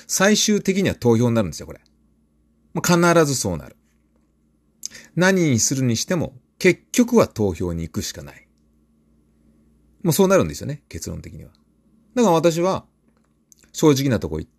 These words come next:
たわけです。投票しかないと。ただ、あの、ほら、私も切れてるんで、<laughs> ちょっと、<laughs> 言い方があれになったんですけど。で、私もね、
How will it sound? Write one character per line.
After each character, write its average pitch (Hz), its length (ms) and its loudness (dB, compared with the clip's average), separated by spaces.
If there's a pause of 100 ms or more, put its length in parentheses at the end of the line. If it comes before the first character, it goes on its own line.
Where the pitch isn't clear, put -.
(100)
た 95 80 -2
わ 90 80 -4
け 82 60 -14
で 73 100 -18
す。 - 240 -14 (640)
投 104 180 2
票 104 80 0
し - 80 -4
か 92 80 -6
な 98 100 -2
い 82 60 -8
と。 - 120 -20 (420)
た - 100 2
だ、 80 160 -6 (120)
あ 90 80 -6
の、 82 80 -6
ほ 73 100 -12
ら、 - 60 -18 (300)
私 117 200 0
も 117 80 2
切 175 120 2
れ 127 80 4
て 76 80 -4
る 71 80 -12
ん 78 80 -14
で、 - 160 -12 (160)
<laughs> - 140 -6
ち - 80 -2
ょ - 40 -4
っ - 20 -14
と、 - 80 2 (360)
<laughs> - 360 -8
言 131 120 4
い 131 60 2
方 135 200 4
が 120 200 2
あ - 20 2
れ 107 100 4
に 104 40 2
な 110 100 2
っ - 60 -10
た 78 100 -4
ん 67 60 -6
で - 80 -10
す - 100 -14
け 82 80 -6
ど。 85 160 -4 (960)
で、 90 60 0
私 107 280 2
も 156 80 0
ね、 220 240 -4